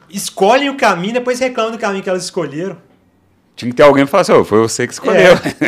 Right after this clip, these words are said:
Speaker 2: A culpa
Speaker 1: é.
Speaker 2: é sua."
Speaker 1: É, a culpa é sua.
Speaker 2: É. Cara, e você tem algum, como é que eu posso fazer essa pergunta, assim? Algum projeto de,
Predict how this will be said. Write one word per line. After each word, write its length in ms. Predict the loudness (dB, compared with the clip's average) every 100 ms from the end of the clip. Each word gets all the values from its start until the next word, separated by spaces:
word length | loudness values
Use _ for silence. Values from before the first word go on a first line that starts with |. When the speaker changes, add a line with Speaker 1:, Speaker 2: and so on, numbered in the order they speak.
| -4
Speaker 2:
A 40 |
culpa 260 | -4 2 2
Speaker 1:
é. 40 |
Speaker 2:
é 40 |
sua." 480 | 2 0 -2 -2 -4
Speaker 1:
É, 200 | -6 -6
a 40 | -6
culpa 240 | -6 -6
é 40 | -6
sua. 480 | -6 -8 -8 -8 _ _ -18
Speaker 2:
É. 280 | -16 -16 -18 _ -20 -20 -20 _
Cara, 420 | 0 2 2 -4 _ -20
e 720 | -14 -10 -8 -8 -10 -10 -12 -16 _ _ _
você 220 | -8 -6
tem 220 | -4 -2
algum, 560 | -2 -2 -4 -8 -10 -12 -18 _ _ _ _ _ _ _ _ _ _ _ _ _ _ _ _ _
como 140 | -20
é 20 |
que 80 | -18
eu 40 | -10
posso 260 | -10 -8
fazer 180 | -14 -14
essa 140 | -16 -16
pergunta, 500 | -16 -16 -18 -20 -20
assim? 160 | -18 -16
Algum 240 | -14 -14
projeto 600 | -8 -8 -8 -10 -10 -12
de, 380 | -20 -18 -16